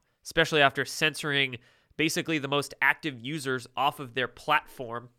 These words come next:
On one hand, I do miss my account that had two hundred thousand followers on it,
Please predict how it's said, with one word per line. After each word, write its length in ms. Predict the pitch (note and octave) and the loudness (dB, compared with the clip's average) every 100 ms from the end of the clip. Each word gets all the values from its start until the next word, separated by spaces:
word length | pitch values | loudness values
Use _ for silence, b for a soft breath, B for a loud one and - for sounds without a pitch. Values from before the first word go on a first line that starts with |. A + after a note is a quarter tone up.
| b b b b | b b b b
On 140 | C#3 D#3+ | -2 2
one 140 | B3+ | 2
hand, 280 | F#3 D3 C3+ | 4 2 4
I 80 | C#3 | -2
do 220 | C3+ B3+ | 0 -2
miss 260 | A#3 A3+ - | 0 0 2
my 140 | G3+ | 2
account 440 | F3 - E3 G3 - b b b | 2 4 4 4 0 b b b
that 140 | D#3 | -4
had 280 | D3+ E3 D#3 - | 0 0 -2 -6
two 320 | - B3 G#3+ - b | -8 -6 -8 -12 b
hundred 500 | A3+ A#3+ G#3+ F#3 - | -4 -2 -2 -4 0
thousand 520 | A3 A3 A3 A3+ F#3 | 2 4 2 0 -2
followers 460 | - G#3 A3+ D#3+ C#3 | 4 6 6 4 2
on 140 | C3 | 2
it, 120 | C#3+ | 2